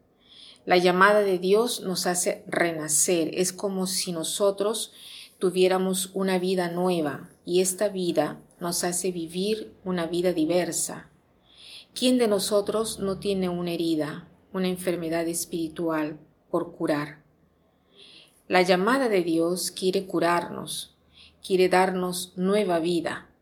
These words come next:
Eh, todos tenemos necesidad de un médico, porque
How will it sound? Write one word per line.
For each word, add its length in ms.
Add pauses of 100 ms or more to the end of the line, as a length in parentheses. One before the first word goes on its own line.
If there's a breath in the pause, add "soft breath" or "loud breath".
(640 soft breath)
Eh, 640
todos 360
tenemos 380
necesidad 560
de 60
un 180
médico, 640 (420 soft breath)
porque 640